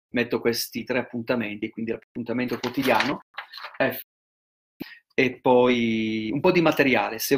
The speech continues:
volete dare forma all'azione, in parte gratuitamente, in parte invece a pagamento. Ho anche altre idee, però basta perché sto lavorando più adesso di <laughs> quando lavoro di solito, quindi è meglio che mi fermi.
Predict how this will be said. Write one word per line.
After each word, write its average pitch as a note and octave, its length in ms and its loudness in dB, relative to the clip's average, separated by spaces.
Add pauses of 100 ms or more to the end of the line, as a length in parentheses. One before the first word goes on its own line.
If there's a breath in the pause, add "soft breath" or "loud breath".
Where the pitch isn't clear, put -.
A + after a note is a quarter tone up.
volete D#3 580 4
dare C3+ 200 2
forma C3 320 0
all'azione, A2 600 -8 (840 loud breath)
in A#2 140 -6
parte C3+ 320 0
gratuitamente, B2 680 -2
in A2+ 80 -4
parte G#2 260 -8
invece G2+ 420 -8
a B2 100 -10
pagamento. G#2 560 -12 (920 loud breath)
Ho - 120 2
anche F3 200 4
altre D#3+ 260 6
idee, A#2+ 320 6
però D3 360 2
basta G#2 440 -4
perché A2+ 260 -4
sto B2 140 -4
lavorando A#2 380 -2 (100)
più - 160 -6
adesso A2+ 260 -4
di A#2 80 -2
<laughs> - 20 -4
quando - 400 2
lavoro D3 380 8
di D3 80 2
solito, C3 640 2
quindi A#2 340 -2 (320 loud breath)
è C3 100 -2
meglio B2 240 2
che B2 120 -4
mi A2+ 120 -2
fermi. - 480 -12